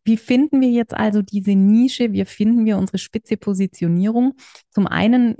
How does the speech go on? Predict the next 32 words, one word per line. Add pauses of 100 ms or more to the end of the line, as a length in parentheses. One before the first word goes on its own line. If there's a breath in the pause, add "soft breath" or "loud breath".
(120)
eben,
wie
gesagt,
gibt's
in
Episode
zehn
und
elf
da
tiefer (300)
gehende
Einblicke
in
diesen
Prozess
und
auch
in
ein
Tool,
das
ich
nutze,
um (380 soft breath)
da (400)
unter
Umständen
spitzere
Positionierungen
zu
finden,